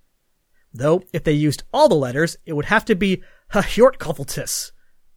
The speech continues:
And I guess Hercules is better. <laughs> Anyway, Hercules is basically a camera that knows where it's pointing. To accomplish this, we start with a modified Nikon camera. Attached to the bottom is a big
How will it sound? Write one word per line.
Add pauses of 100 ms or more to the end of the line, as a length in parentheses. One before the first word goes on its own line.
(200)
And
I
guess
Hercules
is
better. (600)
<laughs> (300)
Anyway, (360)
Hercules
is
basically
a
camera
that
knows
where
it's
pointing. (540)
To
accomplish
this,
we
start
with
a
modified
Nikon
camera. (560)
Attached
to
the
bottom
is
a
big